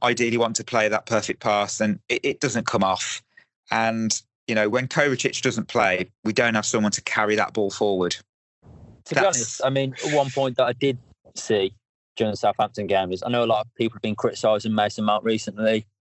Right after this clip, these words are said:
Speaker 2: Like, what does he add to the team? He's not creative enough and this and that. And yeah, you could argue he's not this creative player. We've, we've said this in the past, and, you know, he's not been in amazing form recently. But when he came on against Southampton, we just looked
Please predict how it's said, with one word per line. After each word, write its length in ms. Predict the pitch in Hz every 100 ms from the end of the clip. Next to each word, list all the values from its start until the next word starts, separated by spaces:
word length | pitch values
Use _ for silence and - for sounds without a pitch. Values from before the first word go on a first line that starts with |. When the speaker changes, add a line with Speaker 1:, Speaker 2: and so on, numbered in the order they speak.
| -
Speaker 2:
Like, 160 | 101 101
what 200 | 113 117
does 100 | 123
he 100 | 127
add 140 | 120
to 100 | 113
the 40 | 113
team? 400 | - 113 117 113
He's 120 | 107
not 200 | 117 -
creative 300 | 117 117 107
enough 240 | 117 113
and 100 | 117
this 140 | 117 -
and 120 | 104
that. 200 | 107 - _ _ _ _ _
And 120 | 113 147
yeah, 300 | 151 151 131 -
you 100 | 131
could 140 | 151
argue 340 | 143 139 139 135
he's 160 | 127
not 180 | 127 - -
this 100 | 123
creative 400 | - 120 113 -
player. 300 | 120 117 117 110 -
We've, 120 | 107
we've 120 | 123 -
said 180 | 113
this 160 | 110 101
in 80 | 110
the 80 | -
past, 440 | 110 107 - -
and, 120 | 101 101
you 60 |
know, 180 | 98 95
he's 140 | 98
not 160 | 117 107
been 300 | 110 110 110 _ _ _ -
in 60 |
amazing 400 | 110 117 113 113
form 280 | 107 110 107
recently. 400 | 104 - 98 104
But 420 | 101 120 - - - _ _ _
when 120 | 120
he 120 | 131 143
came 280 | 160 151 147
on 120 | 110
against 240 | 107 -
Southampton, 720 | 110 107 113 107 - 98 85 _ _ _ _ - - -
we 160 | 123 117
just 240 | 135 -
looked 340 | 107 110 -